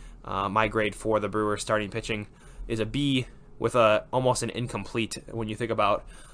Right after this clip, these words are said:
the starting rotation that the Brewer-, Brewers were expecting to have. And we probably got spoiled a little bit last year with not very many injuries in the rotation, but Corbin Burns has been outstanding, uh, continued to have success,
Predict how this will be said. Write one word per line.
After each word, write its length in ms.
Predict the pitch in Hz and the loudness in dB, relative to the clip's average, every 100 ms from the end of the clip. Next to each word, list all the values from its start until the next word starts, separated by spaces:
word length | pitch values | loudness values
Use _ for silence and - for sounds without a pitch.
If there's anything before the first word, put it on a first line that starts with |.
| - | -4
the 100 | 113 | -2
starting 260 | - 113 | 4 4
rotation 500 | 110 104 123 113 120 | 4 0 0 0 -2
that 120 | 107 104 | -4 -6
the 60 | |
Brewer-, 300 | 104 110 110 | -4 -2 -2
Brewers 300 | - 131 123 | 2 2 4
were 100 | 110 | 2
expecting 360 | 107 - 165 131 | 0 2 2 0
to 60 | |
have. 340 | 107 107 104 - - - - - - - | 2 2 2 -2 -14 -16 -18 -18 -20 -10
And 260 | - 147 147 | 2 2 4
we 60 | 147 | 6
probably 220 | 156 127 | 8 8
got 160 | 117 | 6
spoiled 320 | - 123 117 110 | 4 6 6 6
a 20 | |
little 140 | 110 | 2
bit 140 | 110 98 | 2 2
last 300 | 104 104 - | 0 0 -2
year 100 | 110 | -2
with 320 | 104 - - | -2 -8 -8
not 240 | 117 107 | -4 -2
very 160 | 113 113 | 0 0
many 180 | 107 107 | 0 -2
injuries 540 | 110 107 104 98 - - | -4 -2 -4 -4 -8 -6
in 100 | 117 | -2
the 80 | 113 | 0
rotation, 500 | 104 117 110 - 107 | 0 0 -2 -2 -2
but 200 | 104 - - - | -2 -2 -16 -8
Corbin 320 | - 147 139 | 4 6 6
Burns 400 | 120 123 120 107 | 6 4 4 0
has 160 | 117 110 | 0 0
been 200 | 110 107 | 0 0
outstanding, 640 | 104 - 123 113 110 104 98 - - | 0 -4 -4 -2 -4 -6 -12 -16 -14
uh, 140 | 92 | -12
continued 420 | 104 101 113 107 | -10 -8 -6 -4
to 60 | 101 | -4
have 180 | 101 - | -4 -4
success, 500 | 107 110 101 - | -6 -4 -2 -4